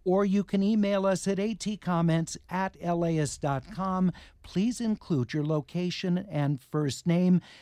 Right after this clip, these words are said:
Again, the phone number, I'd love to hear from P V residents talking about what you're dealing with, with these torrential rains and land movement, eight six six,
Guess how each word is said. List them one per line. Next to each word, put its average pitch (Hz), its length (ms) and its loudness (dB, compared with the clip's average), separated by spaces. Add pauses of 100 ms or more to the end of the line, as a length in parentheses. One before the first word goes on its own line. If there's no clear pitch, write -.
(120)
Again, 147 280 2
the 127 100 0
phone 190 360 0
number, 190 320 2
I'd 147 140 0
love 156 220 0
to 180 80 -4
hear 165 200 0
from 143 240 0
P 160 200 -2
V 175 180 -2
residents 143 640 -2
talking 156 480 -2
about 139 380 0 (360)
what 139 360 -4
you're 202 80 -2
dealing 175 460 2
with, 131 320 0
with 131 240 -4
these 131 200 -4
torrential 151 540 -2
rains 160 460 4
and 123 160 0
land 175 260 4
movement, 160 460 2
eight 208 260 -2
six - 380 -4
six, - 420 -4